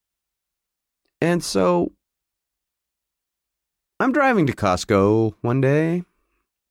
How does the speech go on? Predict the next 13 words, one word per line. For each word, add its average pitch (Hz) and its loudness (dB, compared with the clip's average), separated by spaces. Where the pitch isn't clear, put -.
And 339 0
I'm 339 2
driving 214 0
along 180 4
on 156 2
the 135 2
freeway. 147 2
I'm 131 2
driving 104 2
along, 123 2
I'm 113 -4
driving 117 0
along. 151 0